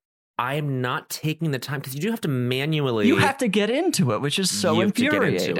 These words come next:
Speaker 1: it. Exactly. So I've only renamed three of them.
Speaker 2: Right. In the old games, th-, you catch it and it asks you to name it.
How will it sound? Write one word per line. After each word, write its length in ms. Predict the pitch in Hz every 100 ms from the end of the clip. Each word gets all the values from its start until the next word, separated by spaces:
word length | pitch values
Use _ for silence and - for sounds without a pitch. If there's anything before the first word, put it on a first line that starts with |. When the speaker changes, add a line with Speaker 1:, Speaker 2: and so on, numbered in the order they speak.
| -
Speaker 1:
it. 80 | -
Exactly. 580 | 101 95 101 95 - -
So 120 | -
I've 100 | 143
only 180 | 160 180
renamed 340 | 160 139 123
three 580 | - - 107 101 107 101
of 160 | 90 -
them. 380 | 67 50 - - _ _ -
Speaker 2:
Right. 540 | 143 147 139 110 -
In 140 | - 175
the 120 | 170
old 300 | 214 262 226
games, 560 | 165 113 113 120 139 139
th-, 140 | 127 - _
you 200 | 170 143
catch 340 | - 190 -
it 120 | 143 -
and 160 | 131
it 80 | 131
asks 320 | 143 151 -
you 100 | 156
to 100 | 147
name 240 | 160 208 -
it. 240 | -